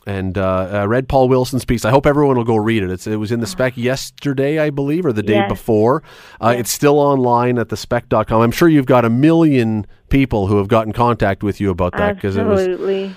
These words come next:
Speaker 1: uh, it was, it was so well done. Um,
Speaker 2: It was.
Speaker 1: Rachel, listen, I really appreciate the time. Thanks for, uh, thanks for this, because it's, again, it's anyone, I'll say this: anyone who's having a horrible day today,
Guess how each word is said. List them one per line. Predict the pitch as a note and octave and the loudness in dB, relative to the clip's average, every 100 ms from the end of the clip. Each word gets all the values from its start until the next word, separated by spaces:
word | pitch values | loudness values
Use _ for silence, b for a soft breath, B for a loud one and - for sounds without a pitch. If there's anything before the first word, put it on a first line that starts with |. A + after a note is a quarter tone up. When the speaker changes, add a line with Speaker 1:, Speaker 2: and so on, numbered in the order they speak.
| - | -10
Speaker 1:
uh, | A#2+ G#2 G#2 | -2 0 0
it | A#2 | 0
was, | A2+ A2 G2+ - C3 | -2 -2 -4 -8 -4
it | |
was | A2 G#2 | -4 -2
so | C3 | 0
well | A#2+ A2 G#2 | 0 0 0
done. | G#2 G2 F#2+ - | 0 -2 -2 0
Um, | A#2 A2+ A2 | 0 2 -2
Speaker 2:
It | - | -6
was. | G2 G2 G2 G3 - | -6 -6 -8 -12 -6
Speaker 1:
Rachel, | C3+ C3+ C#3+ C3 | -2 0 0 0
listen, | C3 A#2 | 0 -2
I | |
really | B2+ D3 C3+ | 0 0 -2
appreciate | A#2 C3 B2 B2 | -2 -4 -2 -2
the | A2 | -2
time. | A#2 A2+ | -2 -2
Thanks | B2+ D3 - | -2 -4 -4
for, | - A#2+ A2 | -4 -2 0
uh, | G#2+ | -2
thanks | G#2+ A#2+ - | -2 -4 -4
for | A#2 | -4
this, | F#2+ - | -4 -4
because | G#2 A2+ G#2+ | -4 -2 -2
it's, | G#2 - | -4 -8
again, | G#2+ G#2+ F#2+ | -6 -4 -4
it's | F#2 - | -6 -4
anyone, | A#2 F3+ F#3+ D#3+ - B B B - | 2 4 4 2 -2 B B B -2
I'll | C3+ | 0
say | C3 D#3+ | 0 0
this: | C#3 G2 | 0 -2
anyone | C3+ F3+ G3 F3 | 2 4 4 2
who's | D3+ | 2
having | D3+ D3 | 0 0
a | B2 | 0
horrible | A2 C3+ C#3 A2 | 2 2 2 0
day | G#2+ A#2+ | 0 -2
today, | C3 C3 C3+ G3 | 0 0 0 -4